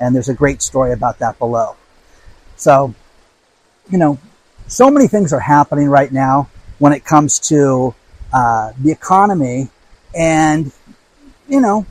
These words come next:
you, you gotta look at how people are overcharging us in every aspect of this right now, because, you know, repair shops, auto repair shops, you're having things done for your home.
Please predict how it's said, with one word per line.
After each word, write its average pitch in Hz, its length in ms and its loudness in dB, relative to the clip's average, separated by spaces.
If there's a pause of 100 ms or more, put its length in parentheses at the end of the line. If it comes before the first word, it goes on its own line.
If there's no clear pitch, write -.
(120)
you, 214 120 -2
you 226 160 -4
gotta 226 340 0
look 214 320 0
at 185 120 -2
how 180 260 2
people - 360 -4
are 165 140 2
overcharging 175 760 4
us 135 180 -6
in 143 100 -12 (180)
every 185 420 2 (100)
aspect 151 520 0
of 120 60 -8
this 120 200 -10
right 127 220 -4
now, 120 280 -12 (340)
because, 156 640 4 (840)
you 190 80 2
know, 151 220 0 (140)
repair 185 500 2
shops, - 280 -4 (100)
auto 175 260 6
repair 131 380 0
shops, - 520 -8 (380)
you're 165 120 0
having 165 420 2
things 180 380 0
done 170 340 0
for 156 220 -2
your 143 160 -2
home. 127 640 0